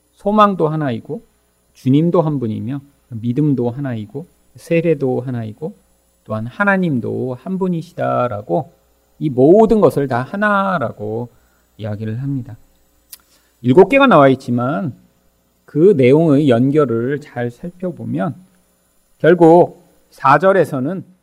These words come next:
성령이 한 분이시고 오 절에서는 예수님이 한 분이시고 육 절에서는 하나님이 한 분이시기 때문에 우리가 또한 하나됨을 지켜야 한다라고 설명을 하고 있는 것입니다.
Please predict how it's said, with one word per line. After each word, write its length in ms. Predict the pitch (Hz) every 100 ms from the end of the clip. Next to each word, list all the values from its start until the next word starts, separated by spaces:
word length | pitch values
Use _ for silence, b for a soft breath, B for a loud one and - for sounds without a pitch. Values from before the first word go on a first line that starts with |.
| 120
성령이 540 | 113 196 220 240 226
한 240 | 180 208 202
분이시고 760 | 208 190 170 117 - - 131 254 _ _ _ _ _
오 200 | 117 139
절에서는 640 | 185 180 127 117 151 202 -
예수님이 540 | 120 135 214 220 202 135
한 180 | 139
분이시고 540 | 131 120 110 _ 170 175 _ _ _ _ _ _ 107
육 180 | 131 -
절에서는 680 | 214 170 131 120 147 202 _
하나님이 600 | 123 120 214 240 233 170 143
한 220 | 196 208
분이시기 480 | 220 202 185 135 127
때문에 540 | 120 110 110 180 190 _ _ _ _ _ _
우리가 600 | 110 151 170 139 170 127 _ _ _ _
또한 460 | 185 185 202 311 _ _
하나됨을 520 | 262 254 233 165 120
지켜야 460 | - 127 - 151 151
한다라고 880 | 151 135 135 131 110 107 113 123 _ _ _ _
설명을 460 | _ 208 202 202 185
하고 180 | 208 208
있는 160 | 147
것입니다. 380 | 110 _ 101 _